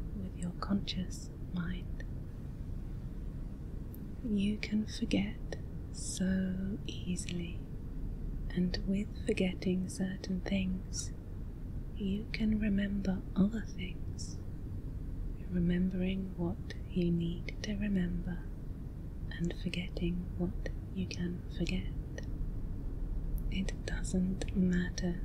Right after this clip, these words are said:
if you forget. You need not remember. Your subconscious mind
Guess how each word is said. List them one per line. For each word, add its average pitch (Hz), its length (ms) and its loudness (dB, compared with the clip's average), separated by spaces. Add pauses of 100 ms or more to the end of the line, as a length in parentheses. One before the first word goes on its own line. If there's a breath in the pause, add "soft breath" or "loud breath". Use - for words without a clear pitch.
(360)
if 180 200 -2
you 175 260 2
forget. 175 340 -2 (1200)
You 190 240 4
need 202 480 4
not 175 460 4 (200)
remember. 170 640 0 (3000)
Your 180 260 2
subconscious 208 960 2
mind 175 540 4